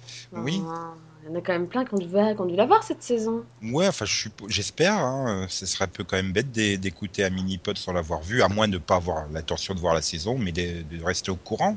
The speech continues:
Speaker 1: quoi.
Speaker 2: Bah ouais.
Speaker 1: Voilà. Donc alors, euh, cette saison trois, euh, euh, avec, euh, deux Alec, euh, deux Kira, euh, et tout ça,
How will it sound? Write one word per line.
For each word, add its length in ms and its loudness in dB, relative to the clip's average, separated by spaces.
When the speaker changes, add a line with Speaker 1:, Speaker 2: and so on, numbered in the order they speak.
Speaker 1:
quoi. 140 -6
Speaker 2:
Bah 200 0
ouais. 180 -4
Speaker 1:
Voilà. 300 2
Donc 400 8
alors, 560 8
euh, 180 4
cette 220 0
saison 440 2
trois, 680 2
euh, 80 0
euh, 260 4
avec, 380 4
euh, 100 4
deux 240 4
Alec, 640 4
euh, 100 -4
deux 180 0
Kira, 800 0
euh, 400 -8
et 20 -2
tout 180 -10
ça, 480 2